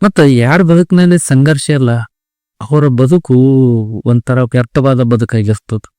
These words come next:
ಅವ್ರಿಗೆ ಬದುಕಿನ ಬಗ್ಗೆ ಒಂದು ಗಾಂಭೀರ್ಯತೆ, ಆ ಬದುಕಿನ ಬಗ್ಗೆ ಇರ್ತಕ್ಕಂಥ ಗೌರವ ಅಲ್ಲಿ ಇರೋದಿಲ್ಲ. ಯಾರ ಬದುಕಿನಲ್ಲಿ ಸಂಘರ್ಷ ಇರ್ತದ,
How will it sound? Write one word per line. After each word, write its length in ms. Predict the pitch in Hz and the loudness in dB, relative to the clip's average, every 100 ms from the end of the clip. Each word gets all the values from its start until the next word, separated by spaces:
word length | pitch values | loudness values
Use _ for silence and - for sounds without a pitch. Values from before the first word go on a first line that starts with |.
| _ _ _ _ _ _ _ _ _ _ _ _ | _ _ _ _ _ _ _ _ _ _ _ _
ಅವ್ರಿಗೆ 280 | 131 127 135 | -2 2 2
ಬದುಕಿನ 360 | 123 120 147 151 | 2 0 0 0
ಬಗ್ಗೆ 220 | 139 131 139 | 2 2 2
ಒಂದು 500 | 131 131 127 120 110 | 2 2 2 0 0
ಗಾಂಭೀರ್ಯತೆ, 1000 | 110 120 127 131 127 127 123 127 127 135 - - | 2 2 2 0 0 0 0 0 -2 -4 -10 -6
ಆ 120 | 123 | -4
ಬದುಕಿನ 440 | 113 117 131 135 131 | -2 0 0 2 2
ಬಗ್ಗೆ 260 | 123 117 123 | 2 0 0
ಇರ್ತಕ್ಕಂಥ 500 | 120 - 117 120 120 | -2 -6 -2 -2 -2
ಗೌರವ 540 | 110 127 131 127 120 123 - | -2 2 2 2 0 -4 -4
ಅಲ್ಲಿ 520 | 120 120 - 123 113 | -4 -4 -4 -2 0
ಇರೋದಿಲ್ಲ. 440 | 110 110 110 104 110 _ _ _ _ _ _ _ _ _ _ _ _ - | 0 -2 -4 -6 -8 _ _ _ _ _ _ _ _ _ _ _ _ -2
ಯಾರ 260 | 127 131 135 | 0 2 0
ಬದುಕಿನಲ್ಲಿ 640 | 120 135 143 165 180 170 | 0 0 2 2 2 0
ಸಂಘರ್ಷ 580 | - 123 123 147 160 - | 0 0 2 0 -2 -2
ಇರ್ತದ, 640 | 151 135 127 110 117 - | -2 0 -4 -2 -4 -6